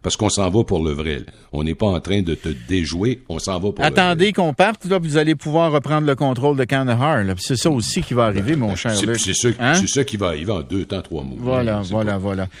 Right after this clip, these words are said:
Speaker 1: Parce
Speaker 2: Euh,
Speaker 1: qu'ils ont l'appui de la population, grosso
Speaker 2: euh,
Speaker 1: modo.
Speaker 2: Luc, je te souhaite un bon week-end.
Speaker 1: Bon week-end à toi aussi,
Speaker 2: Hein, on
Speaker 1: puis à,
Speaker 2: se
Speaker 1: à tous nos auditeurs.
Speaker 2: Absolument. Puis, euh, on
Speaker 1: On
Speaker 2: se
Speaker 1: se souhaite du beau temps.
Speaker 2: On se souhaite du beau temps.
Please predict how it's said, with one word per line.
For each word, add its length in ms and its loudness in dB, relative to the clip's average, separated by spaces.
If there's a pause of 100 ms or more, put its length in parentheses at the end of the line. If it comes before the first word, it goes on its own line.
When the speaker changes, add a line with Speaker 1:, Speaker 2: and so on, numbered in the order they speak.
Speaker 1:
Parce 140 -2
Speaker 2:
Euh, 60 -2
Speaker 1:
qu'ils 120 -2
ont 80 4
l'appui 280 0
de 40 -4
la 80 -4
population, 760 -14
grosso 240 -16
Speaker 2:
euh, 280 2
Speaker 1:
modo. 340 -12 (160)
Speaker 2:
Luc, 240 2
je 60 -6
te 100 4
souhaite 240 2
un 80 2
bon 160 4
week-end. 360 2 (560)
Speaker 1:
Bon 160 -4
week-end 320 -2
à 80 -2
toi 220 -2
aussi, 120 -2
Speaker 2:
Hein, 220 4
on 120 2
Speaker 1:
puis 60 4
à, 60 2
Speaker 2:
se 60 2
Speaker 1:
à 220 0
tous 160 -2
nos 120 2
auditeurs. 640 -4
Speaker 2:
Absolument. 680 -2
Puis, 180 -6
euh, 320 0
on 60 -2
Speaker 1:
On 40 0
Speaker 2:
se 200 0
Speaker 1:
se 160 2
souhaite 240 2
du 120 -4
beau 220 0
temps. 180 -8 (280)
Speaker 2:
On 100 -6
se 140 -4
souhaite 220 -2
du 100 -4
beau 180 0
temps. 400 -2